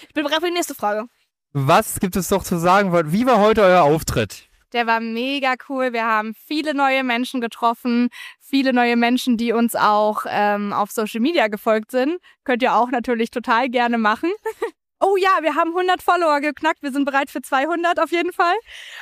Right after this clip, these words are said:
Speaker 3: Und ja, unser Insta heißt S M S Official zweitausendvierundzwanzig. Hier zwischen jedem Wort ein Unterstrich, bitte.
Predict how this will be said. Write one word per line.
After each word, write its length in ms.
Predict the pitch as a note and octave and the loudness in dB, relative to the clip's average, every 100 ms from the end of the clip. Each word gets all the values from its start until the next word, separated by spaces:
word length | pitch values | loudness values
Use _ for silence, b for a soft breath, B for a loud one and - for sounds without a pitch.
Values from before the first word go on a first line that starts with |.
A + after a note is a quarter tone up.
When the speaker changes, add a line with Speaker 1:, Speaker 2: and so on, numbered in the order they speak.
| B | B
Speaker 3:
Und 460 | - D4 D4+ D4 G4+ | 0 2 2 0 0
ja, 200 | A4 B3+ | 2 2
unser 320 | C4 C4+ C4+ | 2 2 2
Insta 360 | B3+ - D4+ | 0 0 0
heißt 320 | D4 C4+ C#4 - | 2 0 0 -2
S 200 | B3+ - | -4 -2
M 140 | C4 | -2
S 240 | A#3+ D4 | -2 -4
Official 560 | - B3 - C#4+ - D#4 | -4 -4 -2 -4 -2 -6
zweitausendvierundzwanzig. 1400 | - B3+ A#3+ C4 A#3+ A#3+ A#3+ A3+ B3+ A#3 C4 E4+ G4+ - _ | -4 -2 0 -2 -2 -4 -4 -4 -2 0 0 -2 -4 -6 _
Hier 160 | C#4 A#3 | -10 -4
zwischen 340 | C#4 C4+ C#4 | -2 0 0
jedem 300 | C4 C4 C4 | 2 0 2
Wort 240 | B3+ A#3+ | 0 -2
ein 80 | B3 | -4
Unterstrich, 500 | B3 C4 D#4+ - E4 | -2 -2 -2 -4 -6
bitte. 220 | F4 F#4 | -4 -4